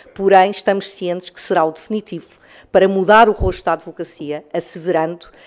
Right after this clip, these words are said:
que a mesma chega finalmente ao século vinte e um, completamente reconciliada com a dimensão e a dignidade humana dos seus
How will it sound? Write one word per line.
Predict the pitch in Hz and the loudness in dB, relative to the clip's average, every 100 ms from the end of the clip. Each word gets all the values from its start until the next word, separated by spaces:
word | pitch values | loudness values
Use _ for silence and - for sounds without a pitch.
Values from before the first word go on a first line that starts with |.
| _ | _
que | - | -2
a | 180 | 0
mesma | 233 220 233 | 2 0 -4
chega | 233 208 180 | -2 -4 -4
finalmente | 180 185 175 175 165 | -6 -6 -6 -6 -8
ao | 160 | -8
século | - 160 156 | -8 -10 -8
vinte | 165 208 - | -10 -10 -10
e | |
um, | 180 196 | -12 -12
completamente | _ - 160 175 160 165 160 | _ -12 -8 -6 -6 -8 -10
reconciliada | - - 220 226 - 208 202 175 160 175 - - _ | -12 -6 -2 -2 -4 -6 0 2 0 -4 -12 -20 _
com | - 185 | -4 0
a | 175 | 0
dimensão | 190 240 220 202 - 202 190 | 0 -2 0 -2 -2 -4 -2
e | 180 | -4
a | |
dignidade | 165 208 208 190 165 | -6 -6 -2 0 0
humana | 175 165 165 180 - _ | -2 -4 -4 -6 -12 _
dos | 180 202 | -14 -12
seus | - 165 160 - | -6 -4 -4 -10